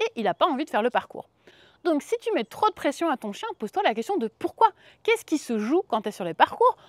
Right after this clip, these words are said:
pour que tu te mettes dans cet état-là ? À quel point t'as besoin de mettre autant de pression à ton chien alors que clairement ça a le résultat inverse ? Ton chien, il a plus du tout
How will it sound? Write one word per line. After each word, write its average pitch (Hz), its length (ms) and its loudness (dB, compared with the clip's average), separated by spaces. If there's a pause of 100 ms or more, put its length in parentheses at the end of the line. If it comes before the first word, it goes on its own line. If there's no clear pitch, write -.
pour 269 120 -4
que 277 60 0
tu 254 140 -2
te 320 60 -10
mettes 415 140 -4
dans 233 140 -2
cet - 120 -6
état-là ? 392 300 4 (160)
À 202 140 -4
quel 254 260 4
point 370 340 4
t'as 214 140 2
besoin 330 520 2 (280)
de 233 60 -4
mettre 247 240 0
autant 403 220 2
de 294 40 0
pression 254 320 -4
à 202 80 -2
ton 202 160 -10
chien 403 160 -2 (240)
alors 262 380 8
que 349 100 -2 (240)
clairement 262 380 2
ça - 140 0
a 208 60 4
le 214 60 0
résultat 220 400 0
inverse ? 226 320 0 (320)
Ton 302 140 0
chien, 453 180 -4
il 349 60 2
a 285 80 4
plus 330 160 -4
du 427 200 4
tout 440 80 -4